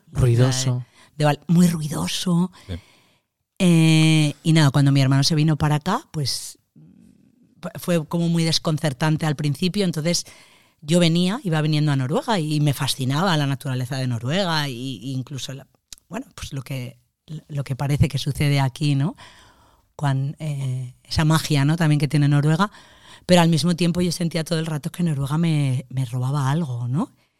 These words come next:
Speaker 2: Porque de alguna manera, eh, pues mi hermano ya no estaba dentro de,
Speaker 3: No lo te-,
Speaker 2: como
Speaker 3: no
Speaker 2: en
Speaker 3: lo
Speaker 2: mi
Speaker 3: tenías,
Speaker 2: día a día,
Speaker 3: no lo
Speaker 2: ¿no?
Speaker 3: tenías a tu
Speaker 2: A-,
Speaker 3: alcance.
Speaker 2: a-, al tocar, ¿no?
Speaker 3: Ujú.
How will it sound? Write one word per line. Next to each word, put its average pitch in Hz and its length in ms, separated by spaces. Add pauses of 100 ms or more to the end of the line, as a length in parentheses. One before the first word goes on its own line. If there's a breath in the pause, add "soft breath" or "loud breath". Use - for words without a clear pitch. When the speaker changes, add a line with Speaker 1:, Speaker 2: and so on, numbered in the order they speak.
(920)
Speaker 2:
Porque 143 240
de 143 100
alguna 139 360
manera, 151 640 (160)
eh, 139 320
pues 127 140
mi 135 80
hermano 135 240
ya 160 160
no 127 80
estaba 127 680 (1160)
dentro 131 560
de, 127 580
Speaker 3:
No 104 80
lo 101 80
te-, 143 60
Speaker 2:
como 143 120
Speaker 3:
no - 80
Speaker 2:
en - 60
Speaker 3:
lo 160 60
Speaker 2:
mi 165 60
Speaker 3:
tenías, 196 160
Speaker 2:
día 180 80
a 165 60
día, 170 260
Speaker 3:
no 135 80
lo 127 80
Speaker 2:
¿no? 147 140
Speaker 3:
tenías 220 180
a 104 80
tu - 80
Speaker 2:
A-, 87 40
Speaker 3:
alcance. 165 340
Speaker 2:
a-, 165 200
al 151 240
tocar, 143 480
¿no? 160 120
Speaker 3:
Ujú. - 80